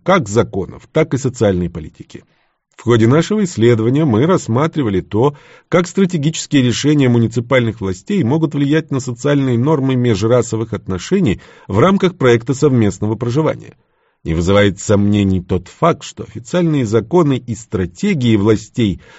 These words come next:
задают стандарты поведения, и с помощью создания стандарта, благоприятствующего несегрегированному межрасовому общению,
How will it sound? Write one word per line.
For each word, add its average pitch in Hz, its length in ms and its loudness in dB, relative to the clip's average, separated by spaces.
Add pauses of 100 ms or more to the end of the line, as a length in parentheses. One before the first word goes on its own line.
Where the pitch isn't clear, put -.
задают 107 500 0
стандарты 104 640 0
поведения, 87 680 -2 (140)
и 151 80 -6
с - 100 -6
помощью 143 600 0
создания 95 640 0
стандарта, 101 720 -4 (360)
благоприятствующего 131 1500 0
несегрегированному 98 1400 0
межрасовому 90 880 -2
общению, 175 500 -2